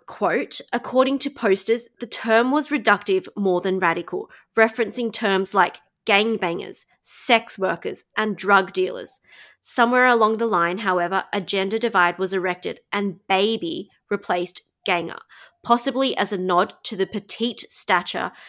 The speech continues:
that many Asian women are said to have. It is a perception critics call the infantilization of Asian women."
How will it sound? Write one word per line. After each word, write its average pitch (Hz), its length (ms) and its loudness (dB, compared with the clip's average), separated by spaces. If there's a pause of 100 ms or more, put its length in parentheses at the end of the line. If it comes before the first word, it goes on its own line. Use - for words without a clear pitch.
that - 220 -2
many 196 420 0
Asian 190 320 -2
women 175 340 -4
are 185 60 -12
said - 380 -8
to 185 80 -8
have. - 340 -6 (600)
It 240 100 2
is 247 140 2
a 254 80 4
perception 240 580 -2
critics 226 440 -4
call 196 360 0
the 196 260 -2
infantilization 196 1400 0 (100)
of 185 160 -2 (100)
Asian 170 640 -8
women." 160 400 -10